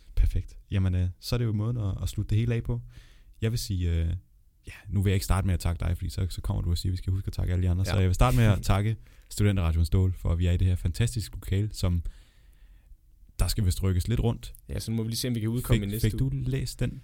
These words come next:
Speaker 1: besked
Speaker 2: det gjorde
Speaker 1: hundrede procent?
Speaker 2: jeg. Øh, ikke hu-, den blev skimmet.
Speaker 1: Ja.
Speaker 2: Øh, det er noget med, at der skal
Speaker 1: Der er
Speaker 2: rykkes.
Speaker 1: en af ugerne, hvor det er lidt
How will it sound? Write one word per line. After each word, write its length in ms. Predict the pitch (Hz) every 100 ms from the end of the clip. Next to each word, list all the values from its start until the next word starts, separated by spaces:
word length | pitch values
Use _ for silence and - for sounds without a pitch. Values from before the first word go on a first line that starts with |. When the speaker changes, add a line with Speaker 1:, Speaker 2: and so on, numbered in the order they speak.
| - -
Speaker 1:
besked 260 | - 123
Speaker 2:
det 80 | 113
gjorde 60 | 135
Speaker 1:
hundrede 200 | 135 110
procent? 380 | 101 101 - -
Speaker 2:
jeg. 200 | - 110
Øh, 60 | 120
ikke 120 | 143
hu-, 120 | 135 -
den 100 | 127
blev 80 | 120
skimmet. 340 | 120 147 160 - - -
Speaker 1:
Ja. 120 | 85 - - -
Speaker 2:
Øh, 180 | 110 104
det 120 | 127
er 60 |
noget 160 | 135 135
med, 80 | 127
at 180 | 120 117
der 120 | 107
skal 140 | 104
Speaker 1:
Der 40 | 104
er 40 |
Speaker 2:
rykkes. 140 | 107 135
Speaker 1:
en 60 |
af 60 | 120
ugerne, 280 | 113 120 104
hvor 200 | 90 92
det 140 | -
er 40 | 85
lidt 360 | 90 - -